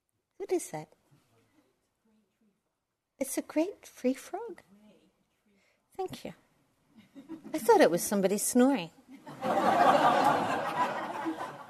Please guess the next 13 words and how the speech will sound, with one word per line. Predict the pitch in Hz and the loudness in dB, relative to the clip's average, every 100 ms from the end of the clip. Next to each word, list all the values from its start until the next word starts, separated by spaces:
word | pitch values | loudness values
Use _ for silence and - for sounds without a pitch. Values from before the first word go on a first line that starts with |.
| - - - - - - - - - - - - - - - - - | -18 -20 -20 -20 -20 -20 -20 -20 -20 -20 -18 -18 -18 -20 -20 -20 -4
Really | 196 294 339 277 | 6 10 10 10
bored, | - 208 160 135 - - - - | 10 10 10 8 -2 -18 -14 6
eh? | 220 294 466 - - - - 330 - - | 12 12 12 6 4 2 4 2 4 8
We | 320 349 | 12 12
just | 294 - - - | 10 4 -8 6
got | 330 330 294 | 12 12 12
right | 294 359 415 415 | 12 12 12 12
in | 339 277 | 10 12
there | 240 208 | 12 12
with | 226 311 | 12 10
the | |
boredom | 226 311 302 269 220 | 10 12 12 12 8
piece. | 269 208 208 - | 8 6 6 -2